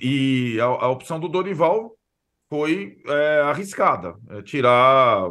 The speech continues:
mais da metade do time, pensando também no clássico de domingo e na sequência de jogos do São Paulo. São Paulo foi ao Nordeste, vai jogar com o Corinthians, volta ao Nordeste pra jogar contra o Sport e assim vai fazendo a,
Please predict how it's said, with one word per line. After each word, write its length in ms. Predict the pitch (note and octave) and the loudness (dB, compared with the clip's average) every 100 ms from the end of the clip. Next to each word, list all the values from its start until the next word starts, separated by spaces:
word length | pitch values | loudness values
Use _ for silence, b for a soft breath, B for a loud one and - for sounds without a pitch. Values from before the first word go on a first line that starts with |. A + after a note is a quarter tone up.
| E2 | -6
mais 240 | F#2+ B2+ C3+ | -2 0 0
da 80 | |
metade 400 | D3+ D3+ D3+ D3 | -2 -2 -2 -2
do 160 | C#3 D#3+ | -4 -6
time, 540 | D#3+ D3+ D#3 F3 G3 - _ _ _ _ _ _ | -8 -10 -10 -10 -12 -18 _ _ _ _ _ _
pensando 420 | D3 C#3 D3+ E3 | -4 0 2 2
também 220 | E3+ D#3 | 2 0
no 160 | D#3 E3 | -2 -2
clássico 400 | D3+ C#3+ C#3+ D#3 | 2 2 2 -2
de 60 | D3 | -2
domingo 340 | D#3+ D3+ E3+ | -2 -2 -2
e 40 | |
na 120 | F#3 F#3 | -2 -2
sequência 520 | G#3 G3 E3+ - E3 | -2 -4 -6 -8 -10
de 60 | |
jogos 320 | D3+ D3+ D3+ D3 | 2 2 2 -4
do 60 | |
São 160 | F#3+ C#3 | -8 0
Paulo. 240 | B2+ G#2 | 0 0
São 200 | G2 G#2+ | -4 -6
Paulo 600 | - A#2+ A#2+ A2 G2+ G#2+ B2 _ _ _ _ _ _ _ | -2 0 0 -4 -6 -10 -16 _ _ _ _ _ _ _
foi 160 | A#2+ B2 | 0 2
ao 80 | |
Nordeste, 580 | A#2+ B2+ A2 D#3+ F#3 D#3+ | 2 0 2 2 2 -4
vai 480 | A#2 F#2+ B2+ C3 A#2+ | -8 0 2 2 -2
jogar 260 | A2 A#2 A#2 | -4 -6 -8
com 80 | |
o 40 | - | -6
Corinthians, 360 | C3+ D#3 D#3+ | -6 -4 -8
volta 300 | G#2 D#3 E3 | -2 -2 0
ao 80 | D3+ | -4
Nordeste 360 | C#3 A#2+ C#3+ C#3 | -4 -4 -6 -6
pra 80 | C3 | -6
jogar 180 | B2+ | -6
contra 180 | B2+ B2+ | -8 -10
o 40 | B2 | -12
Sport 480 | - C3+ D#3 D#3+ | -4 0 0 0
e 80 | E3 | -2
assim 340 | D3+ - D3 C#3+ | -2 -2 -10 -4
vai 160 | C#3+ | -4
fazendo 440 | C#3 C#3 A#2 C#3 C#3 | -2 -4 -4 -4 -2
a, 380 | C3+ B2 G2+ | 0 0 -4